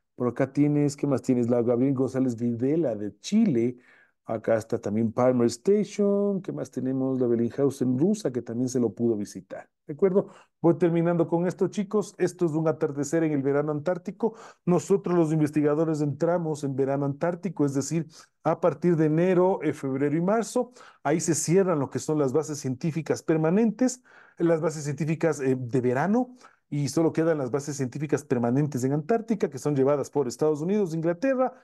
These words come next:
y China, no hay más. Ah, no ves el sol en el firmamento, esta foto es tomada sobre las once de la noche, pero sí tienes luminosidad,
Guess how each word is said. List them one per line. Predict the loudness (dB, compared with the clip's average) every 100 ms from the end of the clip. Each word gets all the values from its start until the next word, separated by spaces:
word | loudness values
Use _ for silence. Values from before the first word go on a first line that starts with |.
| _ _
y | -12
China, | -8 -6 -6 -8 -12 -2
no | -2
hay |
más. | -2 -6 -10 -16 _ _ _ _
Ah, | 0 2 2 2
no | 2 4 4
ves | 2 2 2
el | -2
sol | 0 0 0
en | -2 -4
el | -6
firmamento, | -4 -2 0 0 0 -2
esta | -2 -2
foto | -2 -6
es | -4
tomada | -2 -2 -4
sobre | -2 0
las | 0 0
once | -2 -2
de | -2
la | 0
noche, | -2 0 -4 -6 -16 _
pero | 0 0
sí | -2
tienes | -2 -2 0
luminosidad, | -2 -4 -6 -10 -16 -18 -20